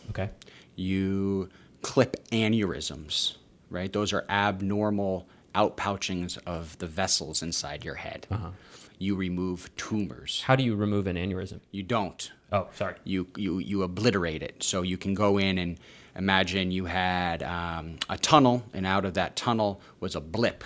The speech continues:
Speaker 2: 'cause the wall of the tunnel was affected. And if water's going through that tunnel, it can go into that blip in the tunnel
Speaker 1: Mm-hmm.
Speaker 2: wall. And imagine it's a little balloon, and eventually sometimes that can rupture or not rupture. But if you wanna get rid of it, imagine you just put a, a clip,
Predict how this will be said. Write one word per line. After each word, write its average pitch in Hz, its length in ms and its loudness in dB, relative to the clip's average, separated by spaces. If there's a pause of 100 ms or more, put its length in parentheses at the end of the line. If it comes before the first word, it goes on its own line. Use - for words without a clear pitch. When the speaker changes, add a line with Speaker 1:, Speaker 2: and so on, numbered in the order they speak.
Speaker 2:
'cause 90 180 -8
the 78 140 -8
wall 101 340 2
of 95 80 -2
the - 80 -8
tunnel 101 340 -6
was 82 160 -6
affected. - 560 -8 (380)
And 92 80 -4
if 85 100 -6
water's 104 440 4
going 87 180 -2
through 117 240 2
that 98 180 2
tunnel, 107 360 4
it - 80 -6
can 92 180 -2
go 98 240 2 (100)
into 110 320 2
that 85 380 -4
blip 104 460 0
in 95 120 -2
the 87 100 -4
tunnel 98 320 2
Speaker 1:
Mm-hmm. 90 80 -2
Speaker 2:
wall. 101 300 6
And 87 120 -6
imagine 92 280 2
it's - 140 -4
a 92 60 -4
little 90 180 -4
balloon, 117 640 4 (540)
and 90 80 -4
eventually 101 340 0
sometimes 95 320 -4
that 78 140 -8
can 80 120 -8
rupture 104 520 0
or 82 80 -6
not 101 200 -2
rupture. 80 360 -10
But 87 100 -8
if 87 80 -6
you 98 60 -2
wanna 104 120 2
get 95 140 -2
rid 139 100 8
of 98 120 2
it, 82 100 0
imagine 92 380 -2
you 87 60 -4
just 90 180 -6
put 104 160 -2
a, 76 140 -6 (380)
a - 80 -8 (100)
clip, - 360 4